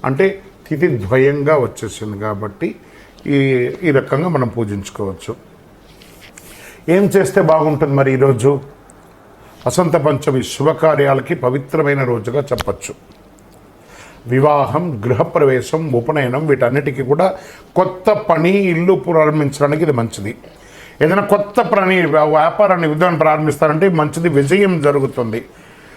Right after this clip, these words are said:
గ్రంథాలయ ప్రకారం ఈరోజు మంచి ముహూర్తంగా చెప్పబడుతుంది. జ్యోతిష్ శాస్త్రానికి ఇది చాలా ఉత్తమమైనటువంటి రోజుగా కూడా పరిగణించబడుతుంది. పంచాంగం చూడవలసిన పనే లేదు, అంత పవిత్రమైనటువంటి రోజు.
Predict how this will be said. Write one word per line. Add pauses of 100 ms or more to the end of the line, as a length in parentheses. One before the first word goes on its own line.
(200)
గ్రంథాలయ
ప్రకారం
ఈరోజు
మంచి
ముహూర్తంగా (380)
చెప్పబడుతుంది.
జ్యోతిష్
శాస్త్రానికి (400)
ఇది (120)
చాలా
ఉత్తమమైనటువంటి
రోజుగా
కూడా
పరిగణించబడుతుంది. (400)
పంచాంగం
చూడవలసిన
పనే
లేదు, (380)
అంత
పవిత్రమైనటువంటి
రోజు.